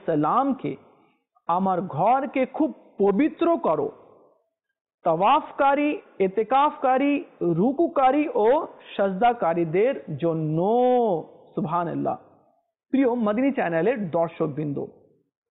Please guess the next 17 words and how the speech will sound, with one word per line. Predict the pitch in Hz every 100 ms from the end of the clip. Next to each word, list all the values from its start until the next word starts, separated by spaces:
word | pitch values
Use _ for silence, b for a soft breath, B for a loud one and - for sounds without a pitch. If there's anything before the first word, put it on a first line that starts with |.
| _ _ _ -
নামাজ | 185 233 285 320 339 339
ও | 294 -
ইতিকাফের | 220 277 285 277 277 302 233
জন্য | 311 311 208 185 262 - - - _ _ _ _ _
কাবাই | - 208 233 311 269 247 339 - - - _ _ _ _ _ _ _ _ _ _ _ _ -
মুশাররফার | 185 247 - 302 320 311 277 269 262
পবিত্রতা | 220 208 294 339 330 240 175 - - - _ _ -
ও | 285 285 -
পরিচ্ছন্নতার | 220 254 - 302 311 311 294 233
জন্য | 302 277 262 254 - -
খোদ | - 302 214 - - - _ _
আল্লাহ | 269 302 294 262 262
তাআলা | 175 240 208 220 - -
ইরশাদ | 214 214 - 240 226 -
করেছেন। | 165 156 - 147 - - _ _ _ _ _ _ _ _ _ _ _ _ _ _ _ _ _ _ -
তো | 139
কাবা | - 226 220 277